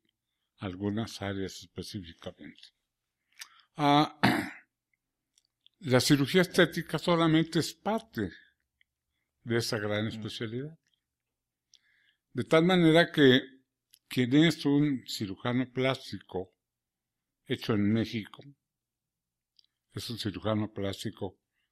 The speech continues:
Speaker 1: que debe saber lo mismo de cirugía estética que de cirugía reconstructiva,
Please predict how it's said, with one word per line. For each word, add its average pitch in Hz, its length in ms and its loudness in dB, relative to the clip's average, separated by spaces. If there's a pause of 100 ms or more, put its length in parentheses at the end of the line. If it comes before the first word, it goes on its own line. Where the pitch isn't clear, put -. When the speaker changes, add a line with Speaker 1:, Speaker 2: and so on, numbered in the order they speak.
(120)
Speaker 1:
que 95 120 -6
debe 156 260 2
saber 131 400 -4 (160)
lo 98 260 -2
mismo 175 580 -2 (640)
de 107 180 -6
cirugía 92 520 -6
estética 147 840 -10 (960)
que - 80 -10
de 92 140 -8
cirugía 92 460 -6
reconstructiva, 120 1000 -8